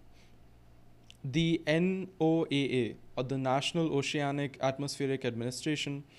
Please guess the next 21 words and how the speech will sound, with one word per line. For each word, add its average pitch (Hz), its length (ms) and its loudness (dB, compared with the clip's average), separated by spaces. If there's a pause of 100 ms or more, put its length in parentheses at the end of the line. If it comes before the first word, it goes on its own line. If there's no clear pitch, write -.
(340)
organized 139 540 2
a - 20 -10
test 127 320 0
of 135 100 -2
sail 143 340 -2
drone 143 260 -2
technology 123 800 -2
in 123 240 -4
the 117 60 -4
Be-, 113 220 -2 (100)
Bering 120 380 0
Sea, 113 320 -4 (600)
where 127 160 4
they 127 100 4
deployed 160 580 2 (140)
two 190 120 4
sail 143 280 2
drones 139 320 -2
for 127 100 0
test 117 300 0
purposes. - 640 -4